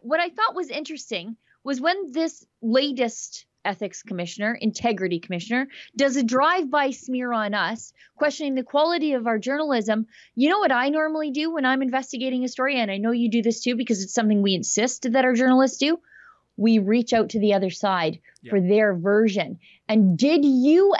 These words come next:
Speaker 1: ever get a phone call or an email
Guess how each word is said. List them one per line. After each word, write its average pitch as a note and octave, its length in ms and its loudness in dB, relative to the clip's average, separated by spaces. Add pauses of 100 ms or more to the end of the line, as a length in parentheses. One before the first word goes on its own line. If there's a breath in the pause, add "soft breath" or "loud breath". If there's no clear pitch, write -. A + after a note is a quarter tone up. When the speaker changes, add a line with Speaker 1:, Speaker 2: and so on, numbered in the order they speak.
Speaker 1:
ever A#3 480 0 (680)
get A#3 360 0
a F3+ 80 -4
phone C4 400 -4
call C#4 420 -8 (140)
or F#3+ 180 -4
an E3+ 140 -4
email A3+ 580 0